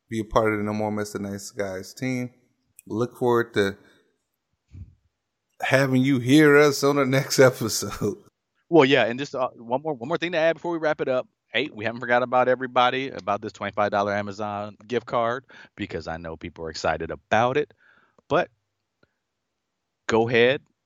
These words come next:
Speaker 2: like, if you found value in this podcast, you know, like, share,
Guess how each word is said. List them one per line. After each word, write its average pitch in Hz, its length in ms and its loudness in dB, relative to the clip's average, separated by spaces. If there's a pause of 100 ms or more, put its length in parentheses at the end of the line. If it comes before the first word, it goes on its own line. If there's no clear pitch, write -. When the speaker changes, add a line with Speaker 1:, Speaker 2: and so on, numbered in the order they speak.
(120)
Speaker 2:
like, 107 420 -2
if 90 100 -14
you 92 60 -18
found 110 260 -4
value 110 300 2
in 110 80 -8
this 107 120 -12
podcast, 127 760 -4 (120)
you 98 100 -16
know, 87 200 -14
like, 98 440 -2
share, 110 580 -2